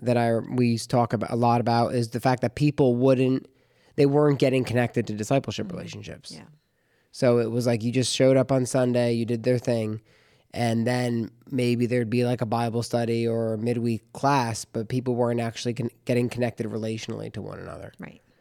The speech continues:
Speaker 2: Yeah.
Speaker 1: So those were some of, like, the driving problems. But what about the vision? When you think about the vision that you were casting for Serve Staff, what are some of the things that came to mind?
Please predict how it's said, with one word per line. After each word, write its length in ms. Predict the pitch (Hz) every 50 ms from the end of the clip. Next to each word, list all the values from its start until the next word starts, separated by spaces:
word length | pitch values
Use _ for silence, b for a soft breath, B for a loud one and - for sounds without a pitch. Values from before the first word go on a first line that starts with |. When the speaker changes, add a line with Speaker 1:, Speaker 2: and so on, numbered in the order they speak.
| _ _ _
Speaker 2:
Yeah. 140 | 208 180 156
Speaker 1:
So 140 | 151 151 147
those 200 | 156 175 185 180
were 120 | 190 180
some 180 | - - 180 175
of, 40 | 165
like, 140 | 156 147 123
the 80 | 143 131
driving 520 | 113 131 131 123 127 131 131 135 135 127
problems. 840 | 113 - - 127 123 117 123 127 127 151 156 165 175 202 214 208 -
But 180 | - - 143 135
what 220 | 131 139 147 147
about 520 | 151 139 147 143 143 139 139 135 - - - B B B B B B B B B B B B B -
the 120 | - 143 139
vision? 500 | 135 131 131 151 143 131 101 110 107 104
When 100 | 110 123
you 100 | 139 143
think 200 | - 160 151 139
about 260 | 139 143 143 139 123
the 100 | 131 127
vision 520 | 120 131 151 151 139 135 143 135 135 131
that 160 | 127 120 120 -
you 220 | 123 135 143 143 139
were 160 | 135 139 131
casting 800 | - - 143 135 131 127 127 - - - 123 113 113 117 127 143
for 280 | 135 - - 139 135 127
Serve 320 | 120 - 131 127 127 127
Staff, 260 | 123 - 156 160 160 135
what 120 | 131 123
are 40 | 120
some 160 | - - 131
of 40 | 127 113
the 40 |
things 180 | - 120 113 110
that 100 | 110 110
came 220 | - - 107 101
to 60 | 98 98
mind? 360 | 98 98 98 95 104 117